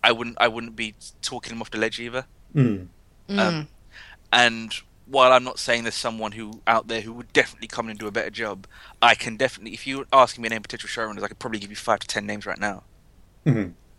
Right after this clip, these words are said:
Speaker 1: Easily.
Speaker 2: Yeah.
Speaker 1: Um, so it's not as if there's no one. It's not as if the show's bereft. Um, if Moffat goes, and not, I'm, I don't mean that to even do the guy down because he does get, he does get a lot of criticism. Some of it fair, some of it not. Whatever,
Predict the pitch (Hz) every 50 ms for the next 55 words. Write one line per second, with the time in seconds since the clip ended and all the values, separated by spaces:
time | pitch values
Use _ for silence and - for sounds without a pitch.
0 | _ _ _ - - - 123 113 104 - - 76 - - - _ _ _ _ _
1 | _ - - - 92 87 95 107 110 104 - - 101 101 - - - - _ _
2 | - - - - - - - - - 120 110 104 - 135 - - - 120 - -
3 | 123 113 - - 113 113 113 120 107 98 92 64 62 - - - 123 117 113 107
4 | - 107 - - 117 107 98 - 107 101 104 107 98 87 - - - - - -
5 | _ _ - - _ - - - - - - - - - 101 104 98 98 95 -
6 | - - - 107 117 120 110 - 123 117 135 127 117 151 160 185 202 175 - 135
7 | 156 156 151 151 165 170 165 156 131 147 147 139 131 127 117 - - 127 117 117
8 | 110 - 127 117 104 117 - 113 110 110 120 120 113 104 104 - - 107 - 113
9 | 101 113 110 101 - - 113 101 - - _ _ _ _ - - _ - - _
10 | _ _ _ - 139 139 147 135 123 - 127 92 127 131 98 76 - - - 113
11 | - - 113 113 113 - - - - - 180 151 135 120 120 120 - - - -
12 | - - - 123 117 113 - - - - - - - - - - - 110 - -
13 | 104 110 98 220 226 160 110 - - - - - - - - - - _ _ _
14 | - - - 151 143 139 151 - 147 151 139 139 139 135